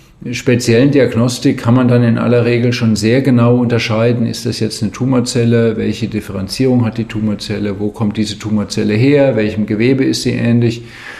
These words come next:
Das hat schon oder hilft heute noch, noch, das ist unsere Basisdiagnostik, wie wir immer noch, noch Tumoren diagnostizieren.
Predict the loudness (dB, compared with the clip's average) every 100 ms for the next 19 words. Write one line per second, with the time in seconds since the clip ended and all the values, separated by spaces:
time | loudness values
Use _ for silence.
0 | -20 -10 -4 -2 -2 -4 -6 -4 0 2
1 | 2 2 2 4 4 2 -2 0 2 2
2 | 2 0 -2 -4 -4 -4 -6 -6 -4 -2
3 | -2 -2 0 2 0 -2 0 0 0 -6
4 | -8 -12 -6 0 2 2 4 2 0 -4
5 | -6 -6 -6 -2 2 4 2 2 -2 -4
6 | -8 -10 -12 -12 -12 -14